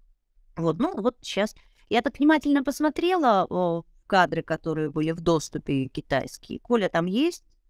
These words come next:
остальных членов коллектива его семьи я не нашла. Ну, может быть, они остались за кадром, потому что и Абельскую-то мы нашли только потому, что зимбабвийская,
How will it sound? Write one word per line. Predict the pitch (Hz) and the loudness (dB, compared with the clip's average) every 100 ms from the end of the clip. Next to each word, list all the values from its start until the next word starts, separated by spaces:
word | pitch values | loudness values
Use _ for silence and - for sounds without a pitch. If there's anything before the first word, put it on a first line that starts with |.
| _ _ _ _ - | _ _ _ _ -14
остальных | - - 170 202 262 - | -14 -4 -2 0 -2 -4
членов | - 208 208 - | -2 0 -2 -2
коллектива | 175 160 - 196 170 | -4 -4 -4 -2 0
его | 160 | 0
семьи | 160 - 156 160 | -2 -6 -6 -4
я | 147 147 | 0 0
не | 143 147 | 0 -2
нашла. | 139 143 - - - _ _ _ _ - | -2 -6 -10 -12 -14 _ _ _ _ 0
Ну, | 294 | 2
может | 185 196 170 | 2 0 -4
быть, | 139 - | -4 -2
они | 147 156 | 0 0
остались | 135 - 143 139 143 | 0 0 0 0 -4
за | 139 | -2
кадром, | 143 - 123 | -2 -2 -10
потому | - 180 | -6 -6
что | - 180 | 0 2
и | |
Абельскую-то | 185 202 311 - - 160 160 | 2 2 0 0 -4 -4 -2
мы | 160 | -2
нашли | 160 165 - 214 - _ - - | -2 -4 -2 -2 -4 _ -20 -2
только | 190 - 170 | -2 -2 -2
потому, | 175 175 214 | -2 0 -2
что | - 202 | -2 -4
зимбабвийская, | 180 180 185 202 180 220 233 185 - - 143 | -4 -2 0 0 0 0 0 -2 -6 -4 -4